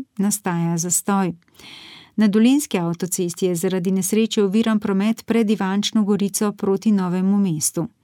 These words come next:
Na cesti Novo mesto-Metlika je pri Jugorju pri Metliki promet urejen izmenično enosmerno.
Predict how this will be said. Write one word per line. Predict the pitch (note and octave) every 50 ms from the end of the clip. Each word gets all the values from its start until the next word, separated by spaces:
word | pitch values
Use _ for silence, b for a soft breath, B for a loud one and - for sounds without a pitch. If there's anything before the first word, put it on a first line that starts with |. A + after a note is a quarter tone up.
| B B B B B B B B
Na | - F#3 F#3+
cesti | F#3 - G#3 F#3+ G3 - - G#3
Novo | F#3 F#3 F#3+ G3+ G#3 G3+ G#3+
mesto-Metlika | G3 F#3+ F#3+ G3 - - - G3+ F#3 F3 E3 - - A3 B3 A#3+ - B3
je | A3+ A3 G3+ F#3+ F3+
pri | F3+ - D#3+ F3 E3 E3
Jugorju | F#3+ G3+ F#3+ A#3 A#3 A3+ G#3+ A3+ A#3
pri | A3 - - F#3+ F3
Metliki | E3+ E3 E3+ - - A#3 A3+ - - A3+ A3 B B B B B B
promet | - G#3+ G#3+ G#3 G#3+ A3 A#3 -
urejen | A#3 A#3 A3+ A3 G#3 F#3+ F3+ F3+ F#3 F#3+ -
izmenično | - G3+ E3+ - - F3 E3 E3 E3+ E3+ - - - F#3+ F3+ -
enosmerno. | - F#3 F3+ E3 E3 E3+ - - F#3 F3 E3 D#3 E3+ E3+ E3 -